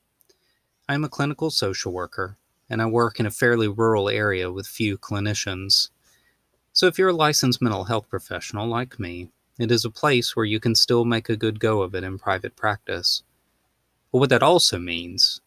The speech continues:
is that you will work with a wide variety of people, even more so if you are willing to and competent working with children. For me, I see children, adolescents, and adults,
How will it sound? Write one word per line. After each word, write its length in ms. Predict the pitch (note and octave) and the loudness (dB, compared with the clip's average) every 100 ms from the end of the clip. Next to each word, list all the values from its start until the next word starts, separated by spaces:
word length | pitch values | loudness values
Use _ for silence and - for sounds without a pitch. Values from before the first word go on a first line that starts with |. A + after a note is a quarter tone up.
| _ | _
is 140 | B2 - | 0 0
that 200 | A2+ - | 0 0
you 160 | C#3 | 0
will 320 | D3 C#3 D3 C#3 | 4 6 6 6
work 360 | B2 B2+ - | 4 4 2
with 140 | B2 B2 | 0 0
a 60 | |
wide 440 | A2+ G#2+ A#2 B2 A#2+ | 0 0 2 0 0
variety 420 | A#2 A#2 A#2 A#2 | 0 2 0 -2
of 80 | A2+ | -4
people, 460 | G2+ G#2 G2 A2 | -10 -6 -4 0
even 200 | A#2+ C3 | 0 2
more 280 | A#2+ B2 B2 | 2 2 2
so 320 | - - F2+ | 2 0 -2
if 180 | F#2 - | -8 -4
you 80 | G#2 | -2
are 80 | G2 | -2
willing 420 | G#2 A#2+ B2 A2+ | 0 2 2 0
to 380 | - F2+ F#2 F#2 _ _ _ - | -2 -4 -6 -10 _ _ _ -4
and 140 | A2 | -4
competent 580 | - C#3+ C#3+ G2 F#2 G2 | 0 -2 0 -4 -6 -4
working 440 | A2+ G2+ - F#2+ | -4 -4 -6 -4
with 480 | A2 A2 F#2 F2+ - _ _ | 0 0 -2 -8 -16 _ _
children. 640 | - A#2 G#2 F2 F2+ F#2+ - _ _ _ _ _ _ _ - - - _ | -2 0 0 -6 -8 -12 -20 _ _ _ _ _ _ _ -16 -16 -20 _
For 120 | E3+ | 2
me, 340 | D#3 G2 G#2+ B2 _ - | 4 4 0 -6 _ -4
I 80 | B2+ | 0
see 220 | - B2+ | 0 0
children, 440 | - A#2+ B2 B2 | 2 2 4 2
adolescents, 680 | A#2 A2+ A#2+ G2+ - A#2 A#2 | 2 2 0 0 -2 0 0
and 100 | B2 | 2
adults, 640 | B2+ A#2 F2 F2+ - - | 0 -2 -4 -4 -4 -4